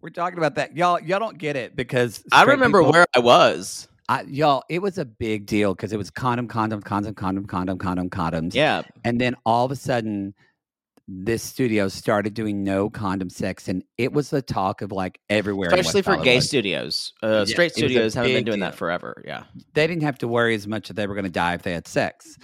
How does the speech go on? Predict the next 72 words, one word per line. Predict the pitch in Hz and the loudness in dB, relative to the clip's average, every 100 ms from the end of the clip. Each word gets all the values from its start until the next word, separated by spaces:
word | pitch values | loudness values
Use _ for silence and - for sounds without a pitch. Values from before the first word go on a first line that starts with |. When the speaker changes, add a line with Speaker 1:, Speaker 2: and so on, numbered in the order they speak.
| - | -6
Speaker 2:
Yeah. | 110 78 | -6 -4
Speaker 1:
So, | - 104 90 87 104 - _ _ | -2 0 0 -2 -8 -16 _ _
anyway, | 117 95 78 60 - - | -8 -8 -10 -14 -18 -4
um, | 123 107 98 87 92 - - | -2 -2 -4 -6 -10 -6 -2
big | 277 185 | -2 -2
deal. | 131 78 62 _ _ _ | -6 -8 -12 _ _ _
Sorry. | _ - 151 113 101 101 123 - - - | _ -4 0 2 0 -4 -10 -20 -16 -10
Speaker 2:
<clears throat> | |
Speaker 1:
So, | - 156 214 196 - _ _ | -2 2 4 2 -2 _ _
yeah, | 143 143 117 | -8 -8 -8
but | 143 | -10
that's | - 285 - | -10 -12 -4
really | 233 233 180 | -2 -2 -2
it. | 185 - | -4 -6
She's | - 185 175 | -8 -6 -2
just | 190 - | -2 0
saying, | 165 | 0
"Well, | 151 156 | 2 2
you | 151 147 | 2 -2
haven't | 175 185 | -4 -4
seen | - 175 151 | -6 -6 -6
Stress, | - 143 131 - | -6 -4 -4 -6
Colleen." | - 104 98 90 | -2 0 0 -2
He's | 98 107 | -4 -8
like, | 127 170 | -12 -12
"It's | - | -8
gonna | 170 | -6
be | 143 | -6
fine, | 127 151 95 98 | -8 -6 -6 -6
baby. | 117 113 113 | -6 -6 -8
It's | 139 - | -10 -8
gonna | 123 | -8
be | 123 | -6
fine, | 139 123 | -8 -8
baby. | 123 127 | -8 -4
Give | 123 - | 0 0
Speaker 2:
<laughs> | - | -2
It's | |
Speaker 1:
me | 113 | -4
a | |
Speaker 2:
gonna | 349 | 0
be | 392 | 2
Speaker 1:
kiss. | - | 4
Speaker 2:
fine, | 370 247 254 | 4 4 6
baby. | 190 160 156 | 6 6 4
Speaker 1:
Give | 180 | 0
me | 202 | 0
Speaker 2:
It's | 240 - | 0 0
Speaker 1:
fine, | - | 4
baby. | 240 143 101 | 6 6 4
Speaker 2:
fine." | |
Speaker 1:
Give | 65 | 2
me | 151 | -2
a | 123 | -4
kiss | - 147 - | -6 -6 -4
and | 120 | 0
Speaker 2:
All | |
Speaker 1:
touch | 110 107 | 2 4
my | 110 104 | 4 4
Speaker 2:
right, | |
all | 110 110 | 4 4
Speaker 1:
arm. | 127 | 6
Speaker 2:
right, | 123 117 | 6 4
all | 123 131 | 4 2
right. | 139 117 | 2 4
Speaker 1:
All | 123 | 2
right, | 127 127 120 | 2 0 -2
Daddy's | 127 127 127 | -4 -4 -4
gonna | 139 120 117 | -6 -6 -6
dick | 127 - | -8 -6
you | 147 | -2
down. | 147 135 113 101 104 | -2 -2 -4 -6 -8